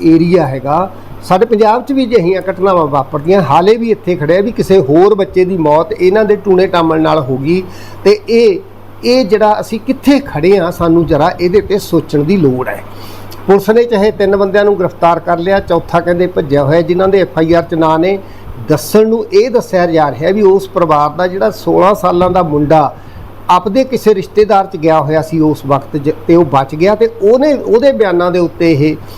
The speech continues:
ਕਾਰਵਾਈ ਹੋਈ ਆ। ਉਹਦੇ ਕਹਿਣ ਮੁਤਾਬਕ ਤਾਂ ਸਾਰਾ ਪਿੰਡ ਇਹ ਦੋਸ਼ੀ ਹੈ ਵੀ ਉਹ ਸਾਰਿਆਂ ਨੇ ਉਹਨਾਂ ਨੂੰ ਇਹ ਮੰਨ ਲਿਆ ਵੀ ਇਹ,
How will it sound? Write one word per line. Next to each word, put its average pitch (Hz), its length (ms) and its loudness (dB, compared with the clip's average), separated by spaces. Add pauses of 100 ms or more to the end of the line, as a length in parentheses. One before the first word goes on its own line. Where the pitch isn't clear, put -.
(200)
ਕਾਰਵਾਈ 165 400 2
ਹੋਈ 160 180 0
ਆ। 220 60 4
ਉਹਦੇ 247 200 4
ਕਹਿਣ 247 280 -2
ਮੁਤਾਬਕ 214 400 0
ਤਾਂ 262 120 0
ਸਾਰਾ 214 300 2
ਪਿੰਡ 220 360 0
ਇਹ 254 80 4
ਦੋਸ਼ੀ 185 460 -2
ਹੈ 151 140 2
ਵੀ 214 120 -2
ਉਹ 208 140 2
ਸਾਰਿਆਂ 208 380 0
ਨੇ 240 140 2
ਉਹਨਾਂ 240 240 2
ਨੂੰ 240 120 -2
ਇਹ 233 80 4
ਮੰਨ 185 220 -2
ਲਿਆ 151 180 0
ਵੀ 190 260 2
ਇਹ, 185 60 0